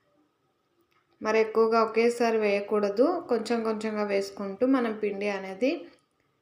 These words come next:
చూసుకొని కలుపుకోవాలండి. చూసారా? ఇలా అయితే పిండి కన్సిస్టెన్సీ బాగా వచ్చింది ఇప్పుడైతే. So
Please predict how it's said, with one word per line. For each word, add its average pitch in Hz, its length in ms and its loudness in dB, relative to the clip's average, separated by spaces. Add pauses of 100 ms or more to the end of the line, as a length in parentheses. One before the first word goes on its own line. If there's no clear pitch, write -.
(140)
చూసుకొని 226 560 -2
కలుపుకోవాలండి. 196 880 2 (160)
చూసారా? 208 540 -2 (560)
ఇలా 214 160 0
అయితే 202 240 0
పిండి 214 320 -2
కన్సిస్టెన్సీ 208 840 -6
బాగా 202 440 -2
వచ్చింది 196 520 -6
ఇప్పుడైతే. 190 500 -6 (640)
So - 140 0